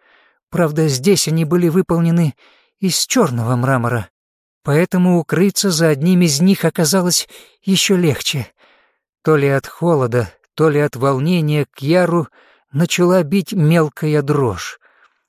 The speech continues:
К тому же боль в руке почему-то не желала униматься, а наоборот,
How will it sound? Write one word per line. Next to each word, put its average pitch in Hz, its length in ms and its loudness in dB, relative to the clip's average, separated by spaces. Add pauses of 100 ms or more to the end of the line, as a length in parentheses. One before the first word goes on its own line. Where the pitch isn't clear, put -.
(140)
К - 100 -20
тому 175 260 0
же 170 180 -2
боль 160 340 0
в 120 80 -8
руке 147 360 -2
почему-то 175 560 -2
не 175 140 2
желала 180 500 0
униматься, 156 800 -2 (300)
а 151 120 -2
наоборот, 165 680 -2